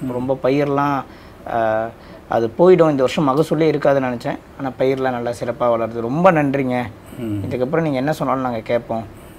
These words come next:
Speaker 2: அவங்க குடும்பத்தோட வந்து பார்த்தாங்க.
Speaker 1: அதே வயல் தான், ஆனா மாற்றங்களை வந்து விளைச்சல்ல காமிச்சிருச்சு.
Speaker 2: விளைச்சல்ல காமிச்சிருச்சு. நான் என்ன சொல்றேன், உங்களுக்கு sugar இருக்குன்னு சொல்றீங்க, நான் என்ன சொல்றேன், ஒரு வைத்திய முறை சொல்றேன். நீங்க செஞ்சு பார்த்துட்டு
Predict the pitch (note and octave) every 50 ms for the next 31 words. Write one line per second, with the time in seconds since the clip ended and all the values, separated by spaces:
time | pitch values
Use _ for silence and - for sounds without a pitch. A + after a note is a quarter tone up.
0 | - - - - A#2 A#2+ - - E3+ F3+ F3+ E3+ E3+ E3+ D#3+ D3+ C3 A#2 A#2+ -
1 | - A2 G#2+ - A2+ A2+ A2+ - - C#3 C3+ C#3 D#3 F3 F#3+ F#3 F3 E3+ E3+ E3+
2 | E3+ E3 D#3+ F3 F#3+ G#3+ G#3 F3 E3+ F#3 F3+ E3 E3 E3 E3+ E3 F3+ F#3 F3+ E3+
3 | E3 D#3+ D#3 E3 F3 E3 D#3+ D#3 D#3+ - E3 D3+ D3 C3+ C#3 C#3+ C3+ - - C3
4 | - - - - - - G3 G#3+ A#3 G#3+ - A#3+ G3+ G3 D#3 D#3+ D3+ D3 C3 -
5 | - - - D#3+ E3 E3 F3 F#3 G#3+ A3+ A3+ G#3 F#3 F#3 F3+ F#3 F#3 E3 B2+ A2+
6 | - D3 E3+ F3 F#3 F#3 G3 F#3 E3 - F3+ F3 F#3 G3+ F#3 F3+ D3+ C#3+ E3 E3
7 | D#3+ - C#3 B2 B2 A#2+ A2+ A2 - - - - E3 F3+ F#3 G3+ G3 F#3 E3 D#3+
8 | F3+ G3 F#3+ E3 D3+ D#3+ G3+ B3 A#3 C4 B3 G3+ E3+ D3 C#3 C3 - C3 A#2+ B2
9 | G#2+ - - - - - - - - - G3 G3+ G3 E3+ - A#3 A#3+ C4+ D#4 D#4
10 | D#4+ E4+ E4+ - - D#3+ D#3 F3+ F3+ F3 - C#3+ C3 B2+ B2+ D3 F3+ F#3